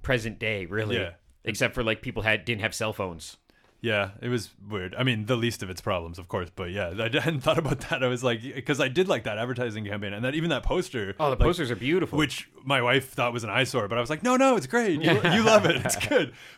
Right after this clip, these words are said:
Speaker 2: But yeah, it didn't live up to that poster, <laughs> I guess. That's, that's sad to say.
Speaker 1: But in this crazy world we're in, I don't think it's a flop because I think it made some money where it could on the big screen,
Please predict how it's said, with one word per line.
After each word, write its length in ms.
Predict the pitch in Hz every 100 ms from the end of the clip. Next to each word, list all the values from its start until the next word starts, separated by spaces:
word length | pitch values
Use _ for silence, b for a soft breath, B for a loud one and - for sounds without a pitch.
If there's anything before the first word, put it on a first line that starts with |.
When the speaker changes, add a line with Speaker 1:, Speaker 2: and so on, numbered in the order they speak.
| -
Speaker 2:
But 300 | 147 139 120 - -
yeah, 420 | 151 143 127 107
it 140 | 104
didn't 340 | 135 123 113 110
live 180 | 117
up 140 | 107 101
to 100 | -
that 260 | 101 92 -
poster, 720 | - 120 98 - 90 87 90
<laughs> 20 |
I 60 | -
guess. 520 | 220 - - 190 -
That's, 240 | - 196 -
that's 260 | 147 139
sad 340 | - - 95 110
to 40 |
say. 360 | 104 110 104 107 B B
Speaker 1:
But 240 | 180 220
in 120 | 180 190
this 160 | 180
crazy 420 | - - 208 214
world 420 | 202 151 190 240 180
we're 200 | 151 151
in, 420 | 151 147 131 135 160
I 100 | 143
don't 300 | 151 175 214
think 400 | - - 220 262
it's 380 | 330 - - - -
a 80 | 147
flop 440 | - - 220 - -
because 280 | 127 165
I 100 | 143
think 260 | 139 175 180
it 120 | 190
made 440 | 143 143 147 147 143 b b _ -
some 340 | - 160 175
money 360 | 165 160 160 156
where 360 | 127 135 135
it 140 | 127 -
could 480 | 151 139 107 139 -
on 140 | 117
the 60 | 113
big 180 | 117 107
screen, 540 | - 127 120 101 127